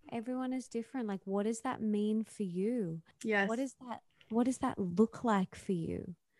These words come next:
Speaker 1: And
Speaker 2: Mm.
Speaker 1: these are the questions and the self-inquiry that we need to do to get to understand ourselves on a deeper
Speaker 2: Yeah.
Speaker 1: level.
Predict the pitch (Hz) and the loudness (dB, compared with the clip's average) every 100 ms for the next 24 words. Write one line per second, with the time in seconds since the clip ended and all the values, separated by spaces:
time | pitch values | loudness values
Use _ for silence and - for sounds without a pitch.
0 | - - - _ - 202 196 196 196 220 | -20 -20 -20 _ -4 2 4 4 4 2
1 | 233 254 220 202 196 185 - 262 220 175 | 2 0 0 0 0 -2 -2 0 0 0
2 | 175 180 - 190 180 - 185 - - 165 | 0 0 -2 -2 -2 -2 -4 -4 -2 0
3 | 190 220 185 170 180 180 175 175 170 170 | 2 2 2 0 0 0 0 -2 -4 -6
4 | 160 170 233 214 170 - 185 190 - - | -6 -2 0 0 -2 -4 -4 -4 -4 -6
5 | - 175 180 - 170 165 160 160 165 170 | -2 -2 -2 -4 -4 -2 -2 -2 0 0
6 | 175 170 - - 170 170 165 170 165 156 | 0 -2 -6 -4 -2 0 0 0 0 2
7 | 151 - - | 4 4 2